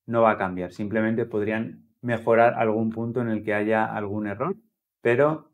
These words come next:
casi seguro que la versión final saldrá exactamente igual que la que tenemos aquí. Así que vamos a sincronizar y con esto ya podemos empezar a pedir los permisos desde, eh, la main activity.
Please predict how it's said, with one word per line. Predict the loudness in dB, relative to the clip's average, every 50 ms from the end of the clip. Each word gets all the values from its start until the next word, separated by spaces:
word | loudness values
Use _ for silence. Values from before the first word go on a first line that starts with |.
| _ _
casi | -2 -2 -2 -2
seguro | -2 0 0 2 2 2 0 0
que | 0
la | 0 2 2 2 0 0 -2 -4 -8
versión | -8 -8 -8 -8 -6 -6 -6 -6 -6
final | -4 -2 -2 -2 -2
saldrá | -2 -2 -2 -2 0 0 0 0 0 -2 -6 -10
exactamente | -16 -12 -8 -8 -8 -6 -4 -4 -4 -2 -2 0
igual | 2 2 2 2
que | 0
la | -2 -2
que | -2 -4
tenemos | -4 -6 -6 -6 -6 -8 -10
aquí. | -12 -14 -14 -18 -20 _ _ _ _ _ _ _ _ _ _ _ _ _
Así | -8 -6 -6 -4 -4 -2
que | 2 2
vamos | 2 2 0 -2
a | -2
sincronizar | -2 -2 -2 0 0 0 0 -2 0 0 0 0 0 -2 -6
y | -8 -10 -6 -4
con | -2 0 0
esto | 0 -2 -4 -2 -2 -2 -2 -4 -6 -14 _ _ _ -4
ya | 0 2 2 2 2
podemos | 2 4 4 4 2 0 -2 -4 -6 -10 -18 _ _ _
empezar | -8 -6 -2 -2 -2 0 0 2 2 2
a | 2 2
pedir | 2 2 2 2
los | 0 -2 -2 -2
permisos | -2 -2 -2 -2 -2 -4 -4 -4 -4 -4 -4 -6 -10 _ _ _ _ _ _
desde, | -2 0 2 2 2 2 2 2 2 0 -2 -6 -6 -4 -4
eh, | -2
la | -2 0 0 0 0 0 -2
main | -4 -6 -6 -8
activity. | -10 -12 -12 -8 -8 -4 -2 0 -2 -2 -4 -10